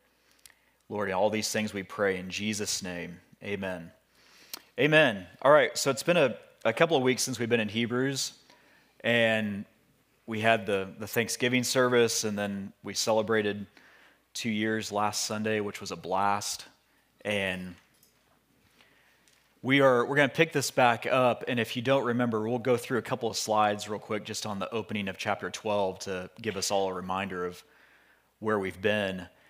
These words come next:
And, you know, the thing that's, that's keeps striking me every time we progress further into Hebrews is just how applicable it is to us as Christians today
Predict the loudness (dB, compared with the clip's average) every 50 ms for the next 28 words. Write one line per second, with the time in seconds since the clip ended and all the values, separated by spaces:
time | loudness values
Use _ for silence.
0 | -20 _ _ _ -4 0 2 2 2 2 2 0 -4 -6 -8 -12 _ _ _ _
1 | _ _ _ _ _ -4 0 2 4 4 4 4 4 4 4 6 6 6 6 6
2 | 4 0 -4 -4 -6 -12 _ 0 2 2 2 2 0 -2 -4 -6 -8 _ _ _
3 | -6 -4 -2 0 0 2 0 0 2 4 6 6 6 4 2 -2 0 2 4 4
4 | 2 2 0 0 0 0 0 0 -2 -4 -6 -4 2 2 4 4 4 2 -2 -4
5 | -4 -8 -8 -2 2 2 2 4 4 4 4 2 2 0 -2 -2 0 0 0 0
6 | 0 -2 -4 -4 -4 -6 -6 -6 -4 -2 0 2 0 0 -2 -4 -8 -10 -14 -20
7 | -20 -20 -20 -20 -20 -20 _ _ _ _ _ _ -8 -6 -6 -2 2 4 6 6
8 | 6 4 0 -2 0 0 2 2 0 0 2 2 2 2 2 -2 -4 -6 -4 -2
9 | 0 0 2 2 2 2 2 0 -2 -4 -6 -6 -8 -10 -8 -6 -4 -4 -4 -4
10 | -6 0 4 6 6 6 6 2 -2 -2 -2 -2 -4 -2 -2 -2 -2 -2 -2 -4
11 | -4 -6 -8 -8 -6 -4 -2 -2 0 0 0 -2 -2 -4 -8